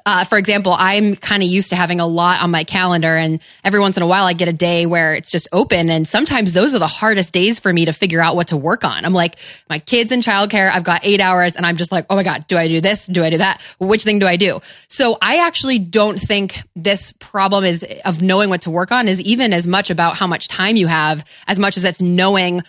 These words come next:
like Corbett was talking about, what things can you focus on that are, are going to take you in the direction of having paying customers. So I think regardless of how much,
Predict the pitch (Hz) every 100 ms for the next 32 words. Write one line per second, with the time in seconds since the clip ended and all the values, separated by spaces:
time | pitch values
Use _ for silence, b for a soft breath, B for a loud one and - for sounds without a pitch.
0 | b 190 196 202 180 165 - 208 196 170
1 | 165 160 175 226 - 220 214 196 - 208
2 | 190 185 185 175 175 170 b _ - 214
3 | 196 185 180 175 190 - 180 - 185 165
4 | 190 226 226 185 196 170 175 175 202 202
5 | 170 170 170 190 170 - 165 147 175 220
6 | 214 160 165 160 139 165 151 160 82 78
7 | - B B 220 214 269 240 180 190 220
8 | 220 196 175 185 180 - -